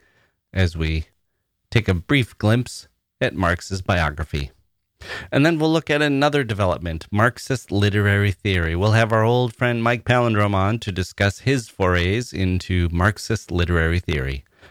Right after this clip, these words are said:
And while he's here, we'll ask him about some of his other forays into literary theory. Literary theory is not something we talk about much here at the History of Literature, but it's part of the history of literature,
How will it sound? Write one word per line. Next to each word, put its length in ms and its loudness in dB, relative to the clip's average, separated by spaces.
And 140 2
while 200 4
he's 180 -4
here, 500 2
we'll 180 -2
ask 280 -2
him 80 -2
about 260 -4
some 140 -4
of 160 -6
his 240 -10
other 220 4
forays 680 0
into 520 -6
literary 460 2
theory. 440 0
Literary 360 4
theory 360 2
is 120 0
not 200 0
something 300 -4
we 100 0
talk 240 0
about 220 0
much 240 -2
here 160 0
at 120 0
the 100 -2
History 340 0
of 120 -2
Literature, 520 0
but 140 2
it's 280 -2
part 260 2
of 120 -4
the 80 0
history 360 0
of 120 -4
literature, 640 -4